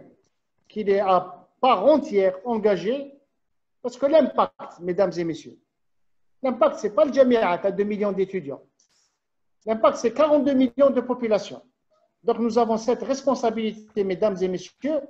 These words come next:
d'aller sur cette grande priorité qui est la santé des citoyens. Chacun de ses membres, par rapport à son statut, par rapport à ses missions, par rapport à ses attributions, devrait aller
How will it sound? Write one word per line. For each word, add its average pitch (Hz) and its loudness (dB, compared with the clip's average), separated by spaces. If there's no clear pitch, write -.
d'aller 233 2
sur - -12
cette 196 -6
grande 269 -2
priorité 240 -4
qui 240 -4
est - 0
la 247 4
santé 247 -4
des 214 -8
citoyens. 170 -12
Chacun 247 -4
de 175 -4
ses 180 -2
membres, 190 -2
par 196 -2
rapport 220 4
à 185 -6
son 190 -10
statut, 196 -6
par 196 -4
rapport 214 4
à 208 -2
ses - -8
missions, 214 -4
par 190 -2
rapport 214 0
à 233 0
ses 214 -6
attributions, 208 -6
devrait 196 0
aller 240 0